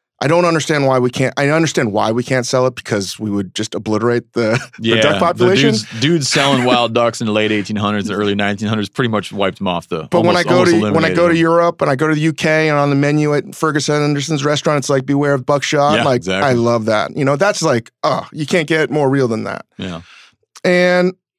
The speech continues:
Speaker 1: hey, I accept it. But, like, hunting still to, I would say, a certain subsect of America that is left of center
Speaker 2: Yeah.
Speaker 1: is still, whole thing is, "I don't understand it,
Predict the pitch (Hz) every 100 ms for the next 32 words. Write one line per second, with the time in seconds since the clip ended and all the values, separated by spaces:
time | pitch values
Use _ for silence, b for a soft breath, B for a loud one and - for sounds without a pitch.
0 | _ - 202 170 160 - 175 165 - -
1 | - 156 147 139 135 - _ _ _ _
2 | _ _ - 185 240 233 208 208 - -
3 | 190 190 190 180 170 165 _ _ - 180
4 | 165 156 - 139 135 - 147 139 127 123
5 | - _ b b b b - - - 180
6 | 170 160 - 170 156 143 165 156 160 135
7 | 131 127 131 123 131 107 - _ _ _
8 | - 135 131 123 110 - - _ - 120
9 | 151 160 165 - 143 120 110 - - _
10 | _ - 107 127 156 - 160 156 156 156
11 | 139 _ _ _ _ _ - - - 180
12 | 156 170 151 127 117 110 - _ _ 139
13 | 143 147 139 127 - 135 131 127